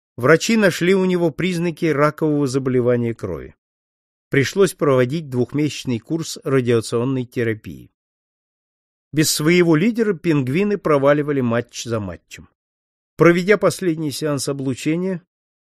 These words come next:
Лемье немедленно полетел в Филадельфию, где предстояла очередная игра,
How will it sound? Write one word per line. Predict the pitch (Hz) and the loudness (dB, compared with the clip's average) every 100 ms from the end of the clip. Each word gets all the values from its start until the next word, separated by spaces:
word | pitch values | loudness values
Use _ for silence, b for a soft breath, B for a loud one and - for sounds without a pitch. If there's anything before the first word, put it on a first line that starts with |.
| - | -2
Лемье | 139 156 175 208 | 2 2 2 2
немедленно | 196 175 180 180 175 175 | 4 2 2 0 0 0
полетел | 175 147 185 170 | 0 -2 0 -2
в | 135 | -2
Филадельфию, | - 151 143 170 120 - 107 | -2 0 2 0 -2 -6 -8
где | 117 127 | -4 -4
предстояла | 147 131 - 135 139 143 | -4 -10 -4 0 0 0
очередная | 135 - 143 135 147 143 | -2 -4 -6 -4 -2 -2
игра, | 160 123 85 | -2 -2 -4